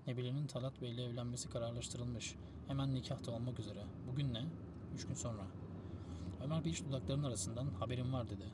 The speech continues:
Bekir Servet, "Nasıl? Nereden haber aldın?" demedi. "Nereden haber aldın?" demedi. Sorsaydı, Ömer Bey cevap vermekte şaşalayacaktı. Arkası, arkadaşına hakikati söylemeye karar vermişti.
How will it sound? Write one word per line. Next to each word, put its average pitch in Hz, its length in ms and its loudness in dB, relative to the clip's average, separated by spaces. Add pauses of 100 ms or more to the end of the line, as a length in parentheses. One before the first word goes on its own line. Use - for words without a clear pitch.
(300)
Bekir 127 180 0
Servet, 131 480 0
"Nasıl? 139 260 0 (320)
Nereden 139 280 2
haber 107 180 0
aldın?" 101 260 -2
demedi. 104 260 -6 (1500)
"Nereden 131 220 0
haber 123 180 0
aldın?" 135 280 0
demedi. 127 280 0 (480)
Sorsaydı, 127 640 0 (800)
Ömer 127 260 2
Bey 139 140 2
cevap 131 300 -2
vermekte 123 340 -2
şaşalayacaktı. 113 920 -4 (220)
Arkası, 117 500 -4
arkadaşına 123 560 -2
hakikati - 380 -4
söylemeye 127 380 0
karar 117 260 2
vermişti. 113 420 -4